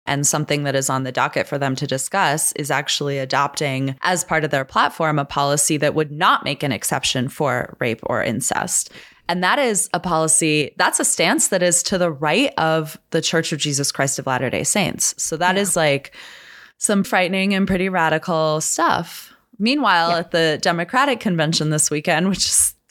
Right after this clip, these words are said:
Speaker 1: really the thing that's on my mind this week, because I think the, uh,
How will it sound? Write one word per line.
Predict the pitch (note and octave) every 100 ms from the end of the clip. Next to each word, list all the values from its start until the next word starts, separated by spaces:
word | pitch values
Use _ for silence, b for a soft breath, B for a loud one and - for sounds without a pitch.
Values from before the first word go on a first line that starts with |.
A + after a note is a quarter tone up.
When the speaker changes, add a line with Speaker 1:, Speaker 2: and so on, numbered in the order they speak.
| -
Speaker 1:
really | A3+ E4
the | G#3+
thing | - F#3
that's | G3 F#3+
on | F3
my | F3+ F#3
mind | G3+ F#3 F3
this | F3
week, | E3+ E3 -
because | F3+ F#3
I | E3
think | D#3+ E3+ D#3+
the, | D#3 D3 C#3+ D3+ -
uh, | D#3+ D3+ C#3+ G#2